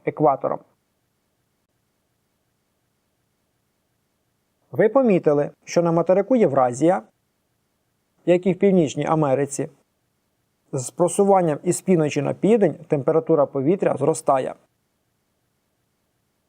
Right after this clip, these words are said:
Так, найнижчі показники температури повітря протягом року спостерігаються на територіях, що розташовані за північним полярним колом у холодному тепловому поясі.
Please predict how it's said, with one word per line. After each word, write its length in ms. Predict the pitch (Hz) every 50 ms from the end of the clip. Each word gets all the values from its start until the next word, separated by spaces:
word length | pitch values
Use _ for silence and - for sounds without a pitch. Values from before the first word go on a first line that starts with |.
| _ _ _ _ _ _ _ _ _ _ _ _ _ _ _ _ _ _ _ _ _ _ _ _ _ _ _ _ _ _ _ _ _ _ _ _ _ _
Так, 340 | - 175 160 175 180 - - _ _ _ _ -
найнижчі 480 | 165 180 190 196 208 202 175 - 170 160
показники 600 | - 160 - 165 165 139 165 175 170 175 180 170
температури 640 | - 160 135 - 160 156 160 160 - 156 151 147
повітря 540 | 143 - 151 139 127 135 135 127 - - 180
протягом 520 | 175 - 175 165 165 160 131 127 131 131 131
року 300 | 165 202 220 214 233 180
спостерігаються 760 | - - 156 151 - - 147 139 131 147 160 160 147 143
на 100 | 139 139
територіях, 800 | 135 - 135 131 127 - - 131 131 131 135 156 185 214 202 - - _ _ _ _ _ _ _ _ _ _ _ _ _ _ _ _ _ _ _ _ _ _ _ _ _
що 180 | - - 170
розташовані 760 | 165 151 120 - - 131 - - 156 185 208 226 226 226 220 - -
за 180 | - 135 147 139
північним 520 | - 147 139 139 156 185 170 175 180 143
полярним 420 | - 143 135 139 143 143 165 165 151
колом 420 | - - 147 143 131 127 - - - _ _ _ _ _ -
у 80 | 165
холодному 600 | - - 151 143 131 156 185 196 208 214 190 170
тепловому 540 | 165 - 131 - 135 131 127 143 147 151 143
поясі. 540 | 139 - 143 143 127 117 117 - - -